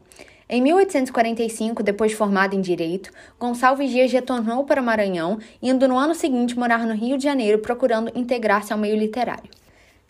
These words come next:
Em mil oitocentos e quarenta e sete, com a publicação de Primeiros Cantos,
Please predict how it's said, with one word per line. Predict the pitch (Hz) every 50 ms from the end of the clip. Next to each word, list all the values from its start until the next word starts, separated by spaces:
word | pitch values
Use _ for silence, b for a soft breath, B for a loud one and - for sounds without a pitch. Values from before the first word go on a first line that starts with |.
| _
Em | - 247
mil | 240 254 277 330
oitocentos | 359 359 359 359 277 247 240 214
e | 226
quarenta | 226 233 214 202 202 202 202
e | 190
sete, | 196 - - 202 190 190 -
com | - 220
a | 214
publicação | 214 233 214 233 233 240 226 220 233 233
de | 226 208
Primeiros | 202 202 196 190 190 226 262 247 220 -
Cantos, | - - 185 175 180 196 190 - -